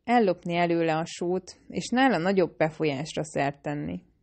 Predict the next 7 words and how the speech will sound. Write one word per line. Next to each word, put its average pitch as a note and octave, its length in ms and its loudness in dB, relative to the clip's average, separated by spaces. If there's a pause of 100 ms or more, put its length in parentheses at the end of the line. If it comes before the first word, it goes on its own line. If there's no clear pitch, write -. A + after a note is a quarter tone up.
(360)
Ha E3+ 100 -8
bevallja A3 500 6
a D#3+ 100 0
bűnét, F#3 600 0
azzal F3 360 -6
neki D#3 280 -6
befellegzett. E3 1120 -6